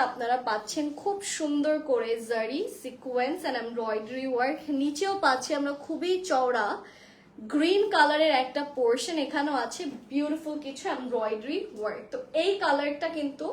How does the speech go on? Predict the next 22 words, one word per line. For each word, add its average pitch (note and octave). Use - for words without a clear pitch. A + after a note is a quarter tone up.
এটার D#4
নেকটা D4+
যদি C4+
দেখেন, -
you B3+
guys A#3
will C4
love C#4+
the F4+
neck A#3+
portion A#3
because A3+
I -
love A#3
the A#3+
neck A3
portion। A#3
এটা F#4+
একটু G4
লাইম A3
কালারের G#3+
ভেতর। A3+